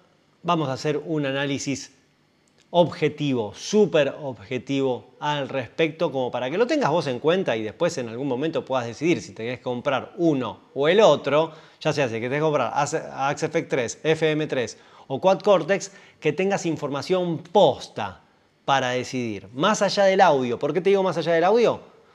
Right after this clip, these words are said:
Porque no la poda-, no la pudiste probar, no, no pudiste probar los tres productos. Yo probé ya la, la Quad Cortex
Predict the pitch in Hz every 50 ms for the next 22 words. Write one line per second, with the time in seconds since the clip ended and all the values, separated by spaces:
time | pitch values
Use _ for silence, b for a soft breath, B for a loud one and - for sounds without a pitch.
0 | b b b b b _ _ 147 151 151 151 147 151 - 160 160 165 170 - -
1 | - _ _ - _ _ - _ _ _ _ _ _ _ _ _ _ _ _ 131
2 | 135 147 151 147 143 135 - 123 131 139 147 143 147 143 143 143 135 - 135 139
3 | 156 160 156 - 151 127 131 127 131 143 151 143 123 127 131 127 123 123 135 139
4 | - 151 151 151 - 135 - 135 135 139 139 127 - - 139 135 - 147 160 165
5 | 156 147 139 180 165 160 147 139 135 127 110 - - - - 127 120 113 110 110
6 | 104 104 104 104 101 - 135 135 127 110 - - 147 151 147 151 165 160 160 -